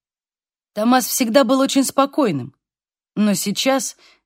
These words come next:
видимо, на нервах, считал необходимым посвятить сестру во все детали, и он автоматически продолжил. "Херардо уже успокоился.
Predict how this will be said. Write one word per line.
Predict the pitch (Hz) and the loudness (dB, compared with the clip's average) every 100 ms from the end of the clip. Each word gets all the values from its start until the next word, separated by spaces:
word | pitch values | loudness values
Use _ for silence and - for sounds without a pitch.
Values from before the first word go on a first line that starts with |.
| - | -4
видимо, | 214 196 202 202 | -2 0 0 2
на | 202 | 0
нервах, | 214 233 196 160 | 0 0 -2 -4
считал | - - 202 254 | -8 -8 -2 0
необходимым | 254 247 - 247 226 254 226 | 2 -2 -2 -2 0 0 -2
посвятить | 220 202 233 208 220 | -6 -8 -8 -6 -8
сестру | - 208 - 220 | -6 -8 -6 -4
во | 190 190 | -2 -4
все | - | -6
детали, | 185 175 185 147 120 - _ _ _ | -6 -6 -6 -6 -8 -16 _ _ _
и | - | -2
он | 302 269 | 0 0
автоматически | 196 202 190 190 202 165 - | -2 -2 -2 -4 -10 -12 -12
продолжил. | 160 165 151 135 120 123 _ - _ _ _ _ _ _ _ _ _ | -8 -8 -8 -10 -12 -16 _ -20 _ _ _ _ _ _ _ _ _
"Херардо | - 320 311 254 226 | -4 2 4 4 0
уже | 247 220 247 | -2 -2 -2
успокоился. | - 233 226 233 156 127 - | -2 -2 -2 -4 -4 -8 -16